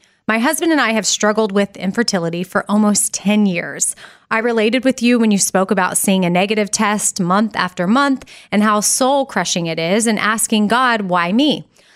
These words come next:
I cannot say that I've always been the most religious person, and I wasn't sure if I entirely believed in the term, 'It happens for a reason.' At the beginning of this year, we decided to try a new approach to our journey.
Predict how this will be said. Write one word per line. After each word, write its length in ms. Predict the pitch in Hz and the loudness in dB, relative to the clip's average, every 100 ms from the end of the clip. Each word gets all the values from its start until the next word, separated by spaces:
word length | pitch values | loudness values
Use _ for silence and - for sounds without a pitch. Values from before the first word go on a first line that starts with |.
| _ | _
I 80 | - | -4
cannot 320 | 254 277 302 | 0 0 0
say 200 | 285 285 | 0 0
that 100 | 240 | 0
I've 140 | 220 196 | 0 0
always 320 | 208 220 208 | 2 2 0
been 160 | 208 202 | 0 2
the 60 | |
most 360 | 190 175 - 175 | 2 0 -2 -4
religious 420 | 180 180 226 247 | -4 -2 -2 -4
person, 540 | - 175 170 208 233 | -4 -6 -2 0 0
and 220 | 247 190 180 | 0 0 0
I 40 | |
wasn't 320 | 185 202 208 | 0 0 -2
sure 220 | - 196 | 0 0
if 120 | 190 190 | 0 0
I 100 | 180 | -2
entirely 520 | 180 - 175 180 170 | -2 -2 -2 -2 -4
believed 420 | 175 202 254 214 | -2 0 2 2
in 80 | 196 | 0
the 80 | 180 | -2
term, 360 | 190 180 175 175 | 0 0 0 -4
'It 100 | 175 | -6
happens 400 | 180 165 180 170 | -4 -4 -4 -6
for 140 | 165 | -8
a 40 | 175 | -2
reason.' 480 | 262 277 170 - - _ _ _ - | 0 0 -2 -8 -14 _ _ _ -6
At 100 | 214 | -2
the 60 | |
beginning 360 | 233 247 320 359 | 0 0 0 0
of 80 | 247 | -2
this 240 | 269 - | -2 0
year, 160 | 185 180 | 2 2
we 100 | 185 | 0
decided 400 | 196 202 196 180 | 0 0 0 -2
to 80 | |
try 300 | 185 202 185 - | -4 -2 -2 0
a 60 | |
new 380 | 208 208 233 269 | 2 4 4 2
approach 500 | 214 - 196 190 - | -2 -2 0 0 -2
to 140 | - 165 | -4 -2
our 120 | 180 | -2
journey. 480 | 175 175 175 - | 0 -2 -2 -8